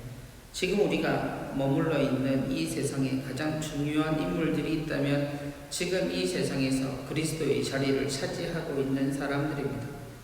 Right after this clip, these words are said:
종교의 지도자를 말하는 것이 아니라 사람 사이에서 사람에게 복음이 되는 사람, 사람에게 있어서 생명의 가치를 알려주는 사람이 되어야 한다는 것입니다.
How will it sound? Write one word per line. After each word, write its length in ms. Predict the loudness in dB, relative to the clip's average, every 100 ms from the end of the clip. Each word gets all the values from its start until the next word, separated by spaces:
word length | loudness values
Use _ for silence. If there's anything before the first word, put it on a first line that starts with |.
| -18 -18 -18 0
종교의 440 | 4 6 8 8
지도자를 500 | 6 4 6 6 6
말하는 380 | 6 6 4 4
것이 240 | 2 2
아니라 720 | 2 2 2 0 -2 -4 -8 -8
사람 400 | 0 2 4 2
사이에서 640 | 2 0 2 2 2 0
사람에게 520 | -2 0 2 4 4 4
복음이 480 | 2 2 2 0
되는 320 | 2 2 4 2
사람, 480 | 0 0 -2 -2 -6 -8 -10 -2
사람에게 540 | 2 4 6 4 4
있어서 640 | 4 4 2 0 -2 -4 -4
생명의 600 | -4 -2 0 2 2 0
가치를 560 | -2 -2 -2 0 0
알려주는 680 | 2 2 2 0 2 0 2
사람이 480 | 0 0 0 0 0
되어야 380 | 0 2 2 2
한다는 440 | 0 2 2 2
것입니다. 500 | 2 0 0 -2 -4